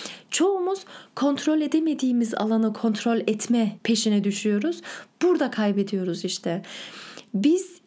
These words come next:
içimize yönelmeliyiz. Çünkü İçimizi sadece kontrol edebiliriz. Dışarıya kontrol edemiyoruz. Kazanın gelmesini deli gibi kontrol etsem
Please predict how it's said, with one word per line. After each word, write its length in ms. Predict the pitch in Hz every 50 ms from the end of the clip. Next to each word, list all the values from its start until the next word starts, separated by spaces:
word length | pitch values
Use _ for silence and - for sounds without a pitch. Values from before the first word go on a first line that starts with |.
| _ -
içimize 520 | 254 226 - - - 254 247 226 233 254
yönelmeliyiz. 760 | 240 233 226 214 214 202 202 196 196 190 190 208 196 196 - -
Çünkü 400 | - 254 254 247 - 285 294 294 - - - - - _ _ -
İçimizi 680 | 214 214 - - 277 262 262 247 247 - 269 262 262 - -
sadece 520 | - - 240 233 226 208 220 208 214 208
kontrol 440 | 208 214 214 208 208 - 220 208 202
edebiliriz. 580 | 202 208 202 190 202 196 202 196 202 208 - - -
Dışarıya 440 | 262 240 - 285 285 277 269 262 254
kontrol 420 | - 247 254 233 - - 240 220
edemiyoruz. 640 | 220 214 233 233 226 214 202 190 180 190 180 - - -
Kazanın 520 | - - 262 247 233 262 269 277 285 294 277
gelmesini 640 | 277 277 269 269 262 262 262 269 - 269 277 277 277 - - - - - -
deli 360 | 185 175 285 277 262 294 339
gibi 220 | 339 330 - 302
kontrol 480 | 277 - - 277 269 269 - - 277 269
etsem 520 | 262 254 254 - - 269 247 214 202 202